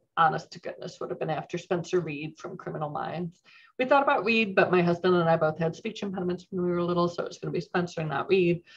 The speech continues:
but that's where we are. He's George. Um,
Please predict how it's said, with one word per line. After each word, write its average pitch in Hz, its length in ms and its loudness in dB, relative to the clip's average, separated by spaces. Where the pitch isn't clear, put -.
but - 340 0
that's - 240 2
where 170 120 6
we - 120 0
are. - 200 -8
He's - 200 -4
George. - 440 -6
Um, 196 640 8